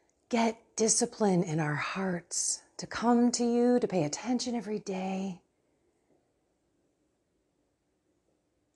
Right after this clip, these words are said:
to realize that we are children of God, and therefore we are loved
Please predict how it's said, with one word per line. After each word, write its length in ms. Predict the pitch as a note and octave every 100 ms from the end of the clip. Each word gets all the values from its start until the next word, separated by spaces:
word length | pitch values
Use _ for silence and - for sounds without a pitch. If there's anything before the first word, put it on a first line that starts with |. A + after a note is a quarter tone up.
| _ _ -
to 180 | - G3+
realize 840 | D#3+ F#3 A3 A#3 G3+ D#3 D3 D3
that 120 | - F3+
we 220 | G3+ G#3
are 100 | E3+
children 540 | - - A3+ A3 A3
of 140 | G3 F3
God, 340 | F#3+ F#3 E3
and 180 | E3 F3+
therefore 480 | A3+ A#3 A#3 F#3 F3+
we 140 | E3
are 120 | D3+
loved 760 | C#3+ E3+ G3 G#3+ G3+ E3+ D#3+